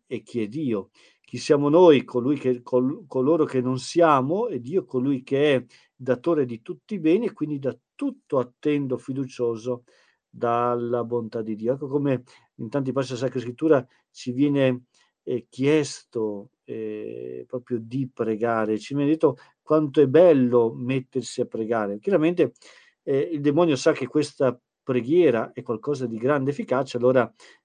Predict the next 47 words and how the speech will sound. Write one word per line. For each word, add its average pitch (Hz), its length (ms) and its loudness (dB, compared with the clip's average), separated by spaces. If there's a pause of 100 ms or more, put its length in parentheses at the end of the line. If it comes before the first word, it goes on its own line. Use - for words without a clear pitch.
te 135 100 -4
la 123 80 2
mette 135 220 0
davanti 127 320 0
come 120 160 -6
qualcosa 117 380 -4
di 113 120 -12
noiosa, 143 580 2
come 117 220 -8
qualcosa 117 500 -2
di, 113 300 -4 (340)
eh, 117 220 -2
inutile. 143 720 2
Ho 127 100 6
già 120 120 0
fatto 123 240 -6
le 117 120 -4
tre 123 180 -2
novene, 127 460 0
non 120 120 -6
è - 20 -4
ancora 120 240 -2
capitato, 120 720 -4 (360)
eh, 113 220 -4
quello 123 200 -2
che 123 100 -2
attendevo. 147 880 2 (340)
Eh, 127 260 2
oh, 127 280 6
sì, 139 340 0
prima 143 300 0
che 131 100 0
le 127 80 -2
cose 127 200 -4
andavano 131 320 0
bene 135 280 0
prego, 131 400 2
adesso 127 380 0
che 127 100 -4
le 123 60 2
cose 127 240 -2
mi 127 120 -2
vanno 123 240 -2
storte 123 440 0
non 135 140 -4
prego. 175 200 4
Quindi 156 240 2